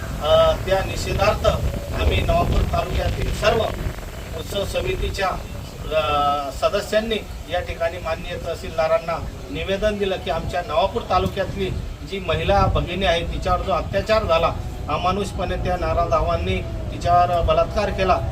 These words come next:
त्यांना कठोरातली कठोर शिक्षा ही शासनाने करावी, या संदर्भात सामूहिकरित्या आम्ही नवापूर तालुक्याच्या उत्सव समितीने निवेदन दिलं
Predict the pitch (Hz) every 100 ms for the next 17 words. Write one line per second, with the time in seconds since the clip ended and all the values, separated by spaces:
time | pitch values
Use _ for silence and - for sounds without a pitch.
0 | - - 185 185 165 175 165 175 180 196
1 | 185 - 175 208 190 185 - 185 - -
2 | - 190 185 143 - 175 202 196 170 185
3 | 247 240 - - - 190 196 - 151 165
4 | 180 202 - - - - 151 170 202 196
5 | 185 180 175 175 175 160 165 165 - 160
6 | 156 160 180 208 190 - - 190 - 175
7 | 175 226 220 - - - - 170 208 220
8 | 254 240 214